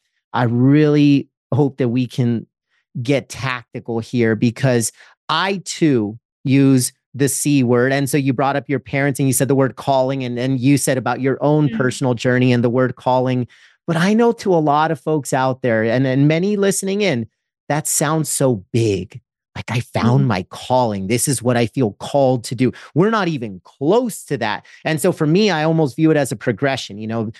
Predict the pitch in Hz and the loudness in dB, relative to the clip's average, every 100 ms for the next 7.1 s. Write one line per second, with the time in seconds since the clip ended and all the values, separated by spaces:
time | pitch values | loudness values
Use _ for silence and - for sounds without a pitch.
0 | _ 117 - 135 131 123 127 - - 175 | _ -2 2 2 0 -2 -6 -4 0 2
1 | 151 127 117 107 143 123 120 113 123 117 | 2 0 0 -2 0 0 0 0 0 0
2 | 113 131 120 120 120 135 131 135 151 160 | 0 -2 -2 -2 -2 0 0 0 0 -2
3 | 127 107 - 113 120 123 127 190 180 156 | -6 -14 -10 -4 -2 -2 -2 0 0 0
4 | 131 - _ _ - 180 214 - - 226 | -2 -6 _ _ -6 -2 0 0 0 2
5 | 160 131 117 147 - 156 131 120 - 135 | 0 -2 -4 -4 -8 -8 -6 -6 -4 -2
6 | 123 107 127 143 - 135 120 113 107 113 | -2 0 2 2 2 4 4 2 0 -6